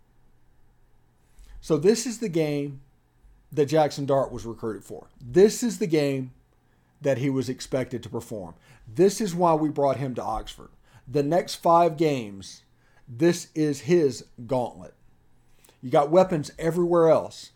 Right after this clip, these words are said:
but where Ole Miss finishes will be directly related to maximizing the quarterback position, period. And that's,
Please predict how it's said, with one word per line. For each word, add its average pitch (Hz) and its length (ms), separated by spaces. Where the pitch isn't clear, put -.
but 131 80
where 165 360
Ole 185 120
Miss 185 180
finishes 131 540
will 123 140
be 127 300
directly 160 640
related 151 580
to 131 80
maximizing 123 800
the 110 60
quarterback 113 460
position, 101 380
period. 139 380
And 127 140
that's, 135 260